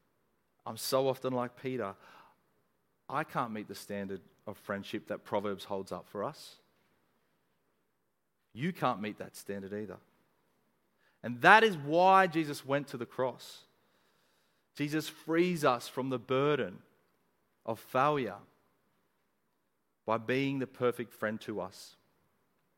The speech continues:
And as the perfect friend, he bears the cost, there is a cost to friendship, the cost of forgiveness of his failed friends.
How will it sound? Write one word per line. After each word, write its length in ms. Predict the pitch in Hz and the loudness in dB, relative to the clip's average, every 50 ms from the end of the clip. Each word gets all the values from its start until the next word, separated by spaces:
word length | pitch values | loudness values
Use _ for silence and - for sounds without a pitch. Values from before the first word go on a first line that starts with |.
| - - | -14 -10
And 120 | - 110 - - | -10 -10 -4 -2
as 220 | 127 139 143 123 | -2 -2 -2 -2
the 80 | 131 139 | -4 -4
perfect 420 | - - 131 135 135 135 139 107 | -4 2 4 4 4 4 -2 -6
friend, 320 | - - 127 127 127 127 123 - - - _ | -2 -2 0 0 0 -2 -8 -10 -20 -10 _
he 100 | - 131 | -2 -2
bears 560 | 123 107 - 135 139 147 160 170 175 165 - - - - | -2 2 4 6 6 8 8 8 6 4 -2 -10 -18 -2
the 100 | - 135 | 0 0
cost, 760 | 135 - - - 185 202 180 139 151 170 - - - - - - | 0 0 2 6 8 10 10 8 6 2 -2 -10 -14 -14 -6 -2
there 100 | 135 147 | -2 0
is 100 | 156 175 | 2 0
a 60 | 185 | -2
cost 380 | 175 - 190 190 156 - - | 4 4 4 4 4 2 -6
to 60 | - 139 | -12 -8
friendship, 500 | - 139 120 110 110 - - 113 131 - _ _ _ _ _ _ _ _ _ | -4 -4 -4 -4 -4 -6 -8 -8 -8 -10 _ _ _ _ _ _ _ _ _
the 80 | 143 | -6
cost 300 | - - 151 156 156 - | -2 2 2 2 2 2
of 100 | - 147 | -6 -6
forgiveness 720 | - 147 131 127 139 147 139 127 120 107 98 - - - - - _ _ _ _ _ _ _ _ _ _ _ _ | -6 -6 -6 -4 -4 -4 -4 -2 -4 -4 -6 -8 -12 -14 -16 -20 _ _ _ _ _ _ _ _ _ _ _ _
of 160 | - 113 110 | -6 -6 -6
his 180 | 117 117 107 - | -6 -10 -12 -6
failed 340 | - - 113 117 120 110 - | -2 0 0 0 -2 -4 -8
friends. 500 | - - 95 90 85 - - - - | -12 -12 -12 -12 -12 -16 -20 -20 -20